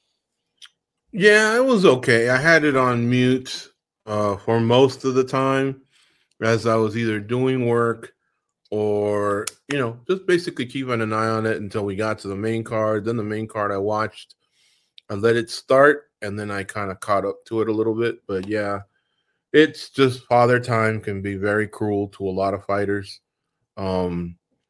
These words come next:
Prime Gegard Mousasi, I think, obviously does a lot better than what we saw. Johnny Eblen, I think, s-, snatched his soul a little bit. Well, even going back a few years when, um,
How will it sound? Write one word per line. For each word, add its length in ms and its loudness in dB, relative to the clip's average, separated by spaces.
Prime 400 2
Gegard 400 2
Mousasi, 560 -2
I 80 -6
think, 240 -6
obviously 800 -4
does 220 -2
a 60 0
lot 380 0
better 260 -4
than 220 -8
what 160 -2
we 120 -6
saw. 460 -4
Johnny 340 4
Eblen, 540 2
I 120 -6
think, 260 -6
s-, 160 -8
snatched 500 -2
his 220 -4
soul 420 4
a 100 0
little 180 2
bit. 400 6
Well, 240 2
even 240 4
going 240 4
back 240 2
a 60 -6
few 120 -2
years 380 0
when, 360 -4
um, 600 -8